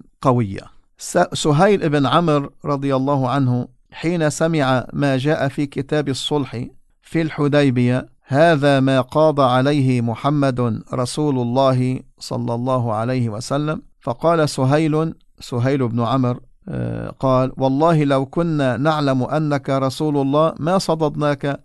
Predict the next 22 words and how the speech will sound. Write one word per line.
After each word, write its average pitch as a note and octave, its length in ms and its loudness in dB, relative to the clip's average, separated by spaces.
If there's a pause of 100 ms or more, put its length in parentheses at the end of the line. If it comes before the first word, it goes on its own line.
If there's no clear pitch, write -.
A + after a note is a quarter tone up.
(140)
عن C#3+ 220 0
البيت C#3 580 0 (140)
ولا C3+ 300 2
قاتلناك". A2+ 1120 -2 (260)
المعنى D#3+ 720 0
أيها C#3 280 0
الإخوة C3 580 -2 (280)
أنهم C3 520 0 (240)
كانوا C#3 320 -2
على A#2 160 -2
الفطرة B2 540 -4
و-، A2 240 -8
وأصحاب - 680 -6
إرادة A#2 800 -4
قوية، B2 520 -4 (380)
آه، A#2 360 -4
أنهم C#3+ 360 0
إذا، B2 540 -2 (420)
آه، - 300 -2
آمنوا D3 400 0
بالحق، B2 460 -4 (380)
يعني، A2+ 500 -2